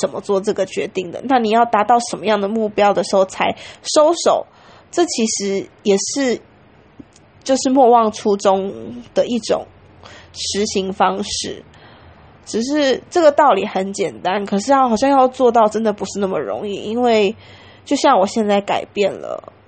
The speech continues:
我要离开了，可是我当初的那些初衷，我怎么就觉得现在就慢慢的就遗忘他们了？就是我现在开始有点焦虑不安，然后会担心，然后甚至有点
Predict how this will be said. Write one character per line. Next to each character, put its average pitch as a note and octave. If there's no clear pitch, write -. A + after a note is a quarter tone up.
我 G3
要 G3+
离 F#3+
开 F3+
了， F#3+
可 G#3
是 G#3
我 A3
当 D#4
初 D#4+
的 C#4
那 C4
些 B3+
初 A3+
衷， G#3
我 A#3+
怎 B3
么 G3
就 B3
觉 G#3
得 C3+
现 B3
在 A#3+
就 A3+
慢 A#3
慢 G#3
的 F#3
就 F#3
遗 G3
忘 G#3
他 F#3+
们 D3+
了？ -
就 A#3+
是 A#3
我 G3+
现 C4+
在 C4+
开 B3
始 A#3
有 F#3+
点 F#3+
焦 F#3
虑 G3
不 F#3+
安， F3
然 F#3
后 F3+
会 A#3
担 G3
心， F#3
然 F#3
后 G3
甚 A3
至 A3
有 F#3
点 F#3